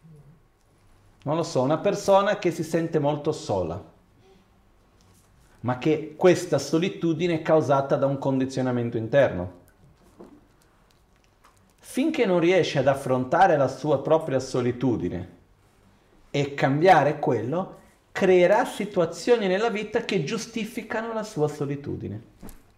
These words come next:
Non so se è chiaro questo.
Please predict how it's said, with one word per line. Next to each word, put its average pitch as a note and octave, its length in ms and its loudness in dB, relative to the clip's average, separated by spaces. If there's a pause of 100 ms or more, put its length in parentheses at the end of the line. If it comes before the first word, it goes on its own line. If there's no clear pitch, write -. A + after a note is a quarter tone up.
(3000)
Non - 120 -10
so - 80 -6
se D3 120 -4
è - 20 -4
chiaro G#2 300 2
questo. - 640 -8